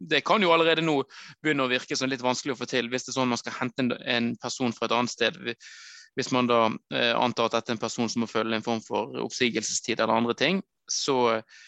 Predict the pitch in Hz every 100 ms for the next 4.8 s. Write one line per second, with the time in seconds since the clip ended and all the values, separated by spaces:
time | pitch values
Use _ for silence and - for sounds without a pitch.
0 | - _ 156 127 117 110 107 107 120 -
1 | _ - - 131 120 135 143 113 117 117
2 | 123 120 110 120 110 120 - 110 107 -
3 | 135 - 120 113 117 113 - 120 117 107
4 | - 107 - - 123 123 117 113